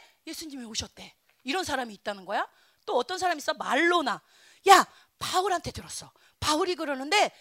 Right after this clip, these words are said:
예수님 왔대." 이런 사람이 있다는 거야. 바울이 진짜 말했을까? 거짓말이지. 바울한테 안 들어. 이 전사님이 이제 어느 날, 어, 양-, 조-, 저기 정유희 선생님이 오더니, "내가 김민호 목사님한테 들었는데 얘들아, 찬양인도면서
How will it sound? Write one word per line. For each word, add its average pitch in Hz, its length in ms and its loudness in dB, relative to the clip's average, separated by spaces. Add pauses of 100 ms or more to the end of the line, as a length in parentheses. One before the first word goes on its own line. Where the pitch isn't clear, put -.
(140)
예수님 277 400 -10
왔대." 254 440 -8 (280)
이런 359 180 0
사람이 294 220 -4
있다는 202 220 -6
거야. 170 180 -14 (320)
바울이 302 320 2
진짜 233 200 -4
말했을까? 233 400 0 (1080)
거짓말이지. 143 880 -10 (120)
바울한테 311 420 6
안 247 120 -8
들어. 233 100 -8 (300)
이 254 180 -16
전사님이 359 520 0
이제 262 100 -2
어느 285 160 0
날, 381 240 4 (220)
어, 339 200 8 (180)
양-, 247 120 -2 (100)
조-, 311 180 -6
저기 247 280 -6
정유희 339 340 -2
선생님이 277 360 -4
오더니, 240 260 -8 (180)
"내가 359 180 -6
김민호 466 420 0
목사님한테 403 420 0
들었는데 330 440 -2
얘들아, 330 340 6
찬양인도면서 320 720 2